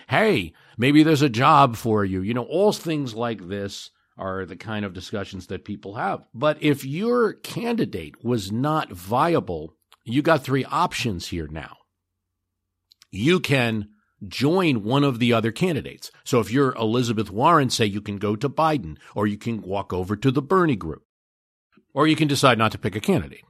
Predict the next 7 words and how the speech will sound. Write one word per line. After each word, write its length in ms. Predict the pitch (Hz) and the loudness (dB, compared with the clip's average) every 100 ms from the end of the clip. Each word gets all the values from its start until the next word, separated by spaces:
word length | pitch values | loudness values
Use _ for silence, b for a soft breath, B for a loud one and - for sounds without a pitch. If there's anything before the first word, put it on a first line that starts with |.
| _ - | _ -10
That's 300 | 85 - - _ _ | -10 -10 -20 _ _
legitimate. 420 | 95 92 92 65 _ _ _ _ _ _ _ _ | -12 -10 -12 -14 _ _ _ _ _ _ _ _
You 100 | 110 | 0
know, 220 | 110 107 B | 0 -4 B
what 200 | 117 127 | -2 -2
can't 340 | - 202 240 147 | -2 -4 -4 -6
happen, 360 | 101 - - | -10 -12 -20